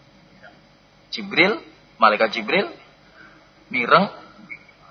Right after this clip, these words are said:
napa ingkang dipun ngendikakaken dening Allah Azza wa Jalla terkait kelawan Al-Qur'an. Wa sami'ahu minhu Jibril. Jibril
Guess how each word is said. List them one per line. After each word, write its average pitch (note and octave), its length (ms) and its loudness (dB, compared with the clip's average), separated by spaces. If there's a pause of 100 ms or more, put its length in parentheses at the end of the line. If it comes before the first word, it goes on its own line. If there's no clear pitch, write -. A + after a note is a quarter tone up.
(260)
napa B2+ 400 6
ingkang C#3+ 320 2
dipun C#3 240 -2
ngendikakaken B2+ 720 2
dening A#2+ 240 -4
Allah A#2 240 2
Azza G#2+ 240 2
wa G#2+ 140 0
Jalla A#2 340 4 (840)
terkait D3+ 400 4
kelawan C3 240 6
Al-Qur'an. G2 420 -2 (1800)
Wa B2+ 160 10
sami'ahu C#3+ 1000 6
minhu C3 420 -2
Jibril. G2+ 480 -4 (1800)
Jibril D#3+ 460 2